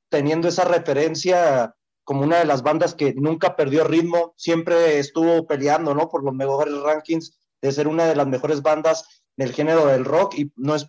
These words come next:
por algo, ¿no? Que esta canción, el día de hoy, la pasamos en el programa favorito de su preferencia en la cadena Radio Gol, como es La Hora del Taco.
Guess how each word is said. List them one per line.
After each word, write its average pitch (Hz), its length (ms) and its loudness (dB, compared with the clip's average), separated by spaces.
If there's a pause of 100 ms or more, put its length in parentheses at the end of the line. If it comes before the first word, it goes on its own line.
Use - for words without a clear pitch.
(100)
por 147 200 0
algo, 143 320 2
¿no? 143 180 -2
Que 143 80 -2
esta 143 220 -6
canción, 147 440 -2 (300)
el 127 140 -6
día 143 160 2
de 147 100 2
hoy, 156 400 0 (180)
la 135 200 0
pasamos 160 560 -2
en 147 200 0
el 143 140 -2
programa 143 560 0
favorito 143 380 0
de 160 40 0
su 151 160 -8
preferencia 143 640 -4
en 156 60 -2
la 151 80 0
cadena 139 400 -2
Radio 123 240 -2
Gol, 160 160 -2
como 131 160 -8
es 117 80 -12
La 131 80 0
Hora 120 140 2
del 110 120 -6
Taco. - 160 -10